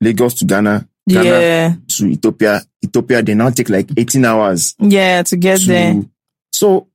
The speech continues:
Speaker 1: or they get there and no allowance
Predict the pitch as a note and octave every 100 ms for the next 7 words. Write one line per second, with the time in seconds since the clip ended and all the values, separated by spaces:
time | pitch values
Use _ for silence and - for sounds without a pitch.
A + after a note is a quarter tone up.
0 | _ _ - B2+ C3 C#3+ - A#2+ C#3 C#3+
1 | A#2+ A#2 A2+ _ - A2 G#2+ G2 - _
2 | _ _ _ _ _ _ _ _ _ _
3 | _ _ _ _ _ _ _ _ - A2+
4 | G2 F#2 F2 - -